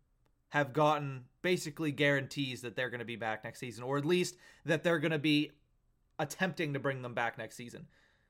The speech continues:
Mark Friedman, 'cause they signed him to an extension. Chad Ruhwedel, 'cause they signed him to an extension. This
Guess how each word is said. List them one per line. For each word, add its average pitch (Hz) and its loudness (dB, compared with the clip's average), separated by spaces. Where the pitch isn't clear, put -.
Mark 151 2
Friedman, 147 0
'cause 117 -12
they 117 -2
signed 117 -4
him 131 -8
to 143 0
an 147 0
extension. 123 -8
Chad 175 4
Ruhwedel, 143 2
'cause - -14
they 131 -4
signed 127 -2
him 131 -6
to 147 2
an 147 2
extension. 127 -6
This 170 -2